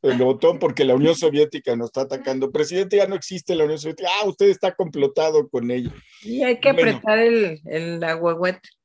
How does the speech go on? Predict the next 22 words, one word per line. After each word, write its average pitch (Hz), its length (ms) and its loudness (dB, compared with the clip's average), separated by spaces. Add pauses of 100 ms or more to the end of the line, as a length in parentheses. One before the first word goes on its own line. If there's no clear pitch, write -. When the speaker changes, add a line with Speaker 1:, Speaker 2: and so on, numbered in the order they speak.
(340)
Speaker 1:
Sí, 139 280 -6
y 151 120 -4
China 247 500 0
se, 147 280 -2
en 160 100 -6
ese 196 180 -2
momento 160 280 -4
se 156 60 2
aprovecha 139 560 0 (200)
e 127 80 4
invade 135 580 6
Taiwán. 113 600 -2 (100)
Y 139 100 0
de 156 120 2
paso, 233 400 2
pues 131 140 -6
ya 151 80 4
entusiasmados, 135 880 -2
<laughs> - 0 -
invaden 127 520 -2
Japón, 95 500 -8 (560)
¿sí? - 300 -8